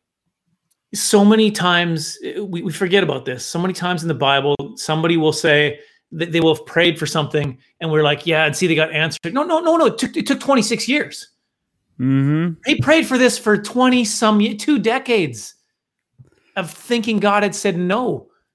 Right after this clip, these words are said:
Speaker 1: But we just, like, flip through it. "Yeah, and he answered his prayer," right? Like, we forget.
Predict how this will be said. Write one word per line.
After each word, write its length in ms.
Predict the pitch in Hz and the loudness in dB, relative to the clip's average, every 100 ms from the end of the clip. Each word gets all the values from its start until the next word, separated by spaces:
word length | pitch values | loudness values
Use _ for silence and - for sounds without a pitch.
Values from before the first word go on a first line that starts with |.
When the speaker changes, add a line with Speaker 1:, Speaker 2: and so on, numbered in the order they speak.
| _ | _
Speaker 1:
But 140 | - 180 | -6 -2
we 180 | 196 214 | -2 -2
just, 200 | - 240 | -2 -2
like, 200 | 202 - | -2 -6
flip 360 | - - 208 | -8 0 0
through 200 | 208 208 | 4 4
it. 120 | 214 | 4
"Yeah, 220 | 254 285 196 | 2 2 2
and 80 | 185 | 0
he 160 | 202 - | -2 -2
answered 300 | 262 285 311 | -4 -2 -4
his 100 | 320 | -4
prayer," 540 | - 311 233 156 139 - _ | -6 -2 0 0 -6 -8 _
right? 240 | 175 220 247 | -2 -2 -2
Like, 140 | 202 | -4
we 100 | 214 | -6
forget. 680 | 208 226 147 226 233 - | -6 -10 -4 -4 -4 -10